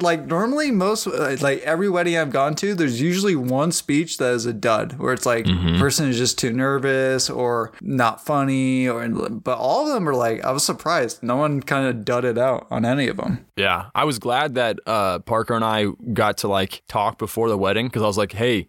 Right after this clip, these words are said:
Speaker 2: how do you wanna do this thing? Do you wanna go before me or after?" And then, like, we went over each other's speeches and was like, "Okay, cool. We have, like, different,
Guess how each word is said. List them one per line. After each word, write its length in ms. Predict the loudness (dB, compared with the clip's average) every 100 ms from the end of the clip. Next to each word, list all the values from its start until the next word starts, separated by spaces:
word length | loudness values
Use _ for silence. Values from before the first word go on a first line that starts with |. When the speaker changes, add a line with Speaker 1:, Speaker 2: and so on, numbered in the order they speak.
| -8
Speaker 2:
how 180 | -2 0
do 60 | 2
you 80 |
wanna 180 | 0 -2
do 240 | -2 0 0
this 240 | 0 0
thing? 220 | -2 0
Do 40 | 0
you 60 |
wanna 140 | 0 0
go 80 | -2
before 340 | -2 -2 0
me 340 | 2 0 2 0
or 100 | 0
after?" 540 | -2 -2 -2 0 0 -2
And 100 | 0
then, 180 | 0 2
like, 140 | 0
we 100 | 0
went 100 | 0
over 120 | 0 0
each 100 | 0
other's 160 | 0
speeches 460 | 0 -2 0 0 0
and 100 | 0
was 140 | 0
like, 160 | 0 0
"Okay, 320 | -2 0 -2 -2
cool. 380 | 0 0 0 -2
We 140 | -2
have, 160 | 0 0
like, 360 | 0 -2 -8 -4
different, 680 | -2 0 -2 -2 -6 -12